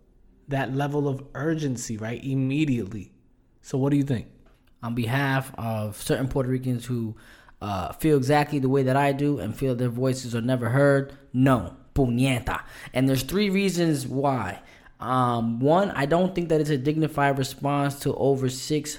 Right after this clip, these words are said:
Speaker 2: hundred years of colonialism. It
Speaker 1: Mm.
Speaker 2: just isn't. Um, two, I believe it will only perpetuate the cultural erasure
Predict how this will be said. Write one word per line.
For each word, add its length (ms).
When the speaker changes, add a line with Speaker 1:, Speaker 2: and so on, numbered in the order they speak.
Speaker 2:
hundred 440
years 380
of 320
colonialism. 880
It 40
Speaker 1:
Mm. 180
Speaker 2:
just 180
isn't. 360
Um, 680
two, 400
I 180
believe 340
it 80
will 120
only 260
perpetuate 720
the 300
cultural 480
erasure 640